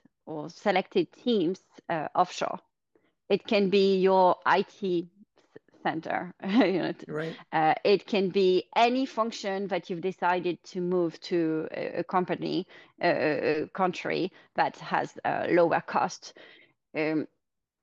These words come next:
Speaker 1: so it, there's a, there's a communication challenge here, but that's not inherent to the development of a product. And I've,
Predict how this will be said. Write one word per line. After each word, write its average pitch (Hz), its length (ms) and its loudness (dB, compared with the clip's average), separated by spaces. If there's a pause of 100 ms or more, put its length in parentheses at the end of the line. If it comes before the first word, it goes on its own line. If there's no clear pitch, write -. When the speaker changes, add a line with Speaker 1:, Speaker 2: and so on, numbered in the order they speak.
(140)
Speaker 1:
so 233 440 8
it, 208 140 2 (100)
there's 220 200 4
a, 208 300 4 (140)
there's 208 340 -4
a 214 60 -2
communication 226 960 -2
challenge 165 500 -6
here, 165 400 -2
but 156 200 -6
that's 165 240 0
not 196 160 0 (100)
inherent 170 640 -4 (100)
to 165 560 -2
the 160 80 -12
development 165 560 0
of 147 120 -2
a 147 60 -4
product. - 560 -2 (440)
And 170 340 2 (280)
I've, 180 160 4